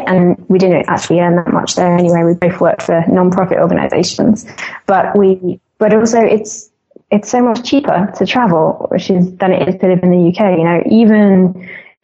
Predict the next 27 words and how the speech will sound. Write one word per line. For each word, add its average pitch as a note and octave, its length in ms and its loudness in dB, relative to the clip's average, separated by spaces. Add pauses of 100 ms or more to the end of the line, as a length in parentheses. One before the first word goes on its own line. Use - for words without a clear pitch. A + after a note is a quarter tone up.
(120)
we A#3 120 4
don't D4 200 4
even G#3+ 180 4
travel F3 300 0
on D#3+ 300 0
that D3 220 -4
much E3+ 240 -2
of E3+ 60 0
a E3+ 80 2
budget. F#3 440 2
You D#3 100 0
know, D3+ 240 0
we're F#3 120 2
not, F#3+ 280 0
we F3 140 0
don't, D3+ 220 -2
we G3+ 80 4
don't G3 260 0
stay - 160 -4
in D#3+ 60 2
hostels. D#3 680 0
We, C#3+ 460 0
we F3+ 220 2
like F3+ 320 0
to E3 80 0
stay D3+ 280 0
in D#3 240 2